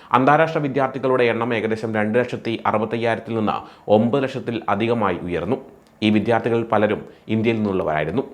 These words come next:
രണ്ടായിരത്തി ഇരുപത്തിമൂന്നിൽ കാനഡയിലെ മൊത്തം അന്താരാഷ്ട്ര വിദ്യാർത്ഥികളിൽ ഏകദേശം നാൽപത് ശതമാനം ഇന്ത്യക്കാരായിരുന്നു. ഹോട്ടലുകൾ, റെസ്റ്റോറൻറ്റുകൾ തുടങ്ങി സ്ഥലങ്ങളിലെല്ലാം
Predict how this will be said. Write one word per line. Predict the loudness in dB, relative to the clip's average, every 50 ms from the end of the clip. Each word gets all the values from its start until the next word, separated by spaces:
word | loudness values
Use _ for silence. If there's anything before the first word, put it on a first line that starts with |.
| -20 -20 -20 -4 2 4
രണ്ടായിരത്തി | 6 6 6 6 6 6 6 4
ഇരുപത്തിമൂന്നിൽ | 4 4 4 4 2 2 4 4 4 2 4 4
കാനഡയിലെ | 4 6 6 6 6 6 6 6 6 4 4 4 2
മൊത്തം | 0 2 2 2 2 2 2
അന്താരാഷ്ട്ര | 2 4 4 4 2 2 2 0
വിദ്യാർത്ഥികളിൽ | -2 -2 -2 -2 -2 -2 -2 -2 -2 0 2 2 2 2 0 0
ഏകദേശം | 2 2 2 2 2 0 0 -2 -2 -2
നാൽപത് | 0 2 2 2 0 0 -2 -2 -2 -2
ശതമാനം | -2 -2 -2 0 0 0 0 0 -2 -4 -6 -4
ഇന്ത്യക്കാരായിരുന്നു. | -2 0 0 0 0 0 0 -2 -2 -2 -2 -2 -4 -4 -4 -8 -16 -20 -20 -20 -20 -20 -20 -2 2
ഹോട്ടലുകൾ, | 4 4 6 6 4 2 2 2 0 -2 -4 -12 -20 -20 -16 _ 2 2
റെസ്റ്റോറൻറ്റുകൾ | 2 2 2 2 2 2 2 2 0 0 0 0
തുടങ്ങി | 0 0 0 -2 -4 -8 -12 -20 -20 _ -10 0
സ്ഥലങ്ങളിലെല്ലാം | 2 4 4 4 4 2 2 2 2 2 2 2 0 0